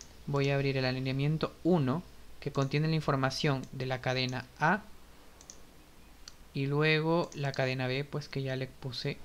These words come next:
el nombre específico de cadena B, ¿correcto? Y nos queda solo modificar esto, ¿ok? Ok, chicos, aquí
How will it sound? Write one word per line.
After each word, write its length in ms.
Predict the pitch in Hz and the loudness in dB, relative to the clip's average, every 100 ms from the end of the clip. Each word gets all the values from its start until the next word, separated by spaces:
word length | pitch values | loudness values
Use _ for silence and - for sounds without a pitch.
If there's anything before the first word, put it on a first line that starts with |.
| - | -8
el 160 | 139 135 | -6 -4
nombre 380 | 135 139 143 - 147 | -2 -2 -4 -6 -10
específico 640 | 123 139 - 139 143 143 | -8 -8 -8 -8 -8 -4
de 140 | 135 | -4
cadena 440 | - 127 123 131 - - - - | -4 -6 -6 -8 -10 -14 -16 -10
B, 240 | 135 - - - - - - | -8 -10 -14 -20 -20 -20 -18
¿correcto? 480 | - 135 139 - 196 - - - - - - - - - - | -12 -6 -6 -6 -8 -8 -16 -18 -20 -18 -18 -18 -20 -8 0
Y 440 | 175 180 185 - - - - - - - - - - - - | 4 6 6 2 -6 -14 -14 -16 -16 -18 -18 -18 -18 -14 -6
nos 240 | 139 135 | -4 -4
queda 360 | - 135 139 143 | 0 2 4 2
solo 300 | - 143 143 | 0 0 2
modificar 680 | 143 127 120 131 - 135 - | 0 -2 -6 -8 -8 -8 -10
esto, 300 | 143 - - - - | -14 -14 -16 -14 -10
¿ok? 180 | - 185 - - - - - - - - - - - - - - - - - - - - - - - - | -4 -6 -6 -16 -16 -18 -20 -20 -20 -20 -20 -20 -20 -20 -18 -18 -16 -16 -16 -16 -18 -18 -20 -16 -16 -8
Ok, 140 | 147 151 | 0 0
chicos, 440 | 147 120 113 - - | 2 -2 -2 -4 0
aquí 480 | 147 147 - 175 | 0 0 4 4